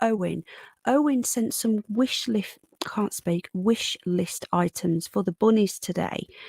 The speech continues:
Um, we, we do have, we rescue bunny rabbits. So any donations go to them. They have demonetized my channel. They've taken everything away. Um, and we, hang on, I've just had a notification. Is that Curtis? I'm just,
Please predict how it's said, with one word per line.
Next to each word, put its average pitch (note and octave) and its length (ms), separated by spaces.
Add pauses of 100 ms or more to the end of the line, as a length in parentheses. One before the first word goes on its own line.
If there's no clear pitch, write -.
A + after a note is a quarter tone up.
(180)
Um, F#3 380 (180)
we, G#3+ 280
we G#3 120
do A#3 240
have, A3 240
we G#3+ 140
rescue G#3+ 500
bunny A3 300
rabbits. - 600 (380)
So F3 400
any A3 240
donations G3+ 760
go F3 220
to - 180
them. F3+ 200
They F3 100
have F#3+ 260
demonetized G3 760
my F3 160
channel. F3 340
They've F3 200
taken G3 420
everything F#3 380
away. F#3 440 (460)
Um, F3+ 480 (100)
and F#3 420 (560)
we, F#3+ 200 (140)
hang F3+ 160
on, E3+ 80
I've E3+ 80
just - 160
had F#3 100
a F3+ 40
notification. F3 640
Is F3+ 80
that - 140
Curtis? F3+ 680
I'm F3+ 100
just, - 160